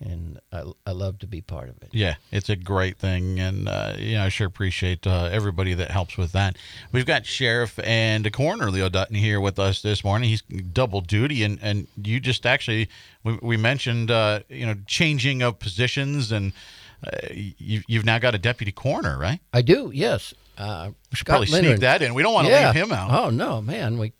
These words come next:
Speaker 1: had a couple of retirements throughout the, the year. So Scott Lindgren had twenty years in, and he has done all kinds of things. One thing that he excels at is, uh,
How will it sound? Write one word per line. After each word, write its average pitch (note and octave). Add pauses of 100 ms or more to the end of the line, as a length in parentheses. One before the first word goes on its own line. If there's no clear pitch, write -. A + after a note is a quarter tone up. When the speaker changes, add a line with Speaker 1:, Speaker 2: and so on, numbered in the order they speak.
Speaker 1:
had A2
a B2+
couple -
of G#2
retirements G#2+
throughout G#2 (100)
the, F#2+ (540)
the A#2
year. C3+ (160)
So C3+
Scott D#3+
Lindgren C3+
had A2+
twenty C#3
years A#2 (220)
in, G#2+ (400)
and A#2
he A#2+
has G#2
done A2+
all A2+
kinds A2+
of G2+
things. G2+
One C3+
thing C3+
that F#2
he A#2
excels A2
at E2+ (400)
is, G#2+ (560)
uh, D#2